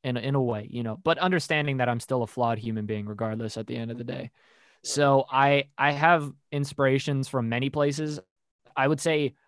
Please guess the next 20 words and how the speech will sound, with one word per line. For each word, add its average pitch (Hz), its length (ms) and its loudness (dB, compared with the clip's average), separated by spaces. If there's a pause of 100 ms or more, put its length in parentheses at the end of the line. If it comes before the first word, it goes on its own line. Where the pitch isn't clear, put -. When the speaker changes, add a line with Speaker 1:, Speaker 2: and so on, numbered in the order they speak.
(100)
Speaker 1:
a 135 100 0
YouTube 135 420 0
one 147 320 4
would 123 120 0
be, 123 120 0
like, 113 180 0
Filthy 123 320 -2
Frank 123 420 -4
with 127 160 -2
his 123 140 -2
whole 123 160 0
multiple, 117 680 -2
like, 113 280 -2
characters 123 560 -2
and 113 100 -4
personas 127 600 -4
type 143 220 -4
thing. 170 280 -6 (380)
Speaker 2:
Mm-hmm. 123 60 0
Speaker 1:
Um, 113 440 2